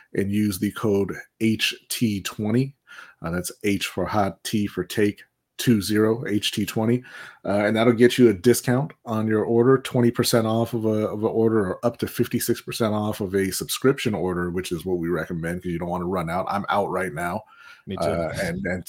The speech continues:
Speaker 1: and it was a, it was a long day at work. <laughs> Let
Speaker 2: Yeah.
Speaker 1: me, let me tell you that. <laughs>
Speaker 2: Um, but we'll also put the link in the description if you guys wanna check it out. All right.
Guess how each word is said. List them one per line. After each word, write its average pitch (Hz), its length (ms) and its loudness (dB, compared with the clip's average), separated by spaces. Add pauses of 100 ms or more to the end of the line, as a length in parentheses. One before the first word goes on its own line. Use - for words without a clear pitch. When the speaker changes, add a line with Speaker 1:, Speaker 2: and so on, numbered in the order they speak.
(100)
Speaker 1:
and 92 120 -6
it 101 40 -2
was 92 180 -4
a, 78 120 -6 (280)
it 110 40 0
was 92 220 -2
a 78 80 -4 (200)
long 90 500 -4
day - 140 -8
at - 120 -6
work. - 260 -8 (240)
<laughs> - 240 -8
Let 113 160 2
Speaker 2:
Yeah. 135 120 10
Speaker 1:
me, 131 160 8 (380)
let 185 120 10
me 139 80 8
tell 143 260 8
you 127 80 6 (720)
that. 151 680 4 (140)
<laughs> - 120 -16
Speaker 2:
Um, 123 300 4 (460)
but 165 240 8
we'll 170 160 10
also 190 240 8
put 185 140 2
the 175 80 4
link 165 200 0
in 151 80 0
the 139 80 -2
description 117 800 -2
if 104 60 -14
you 107 80 -8
guys 107 220 -2
wanna 101 260 -4
check 92 240 -6
it 90 100 -4
out. 73 220 -8 (200)
All 80 80 -10
right. 87 220 -8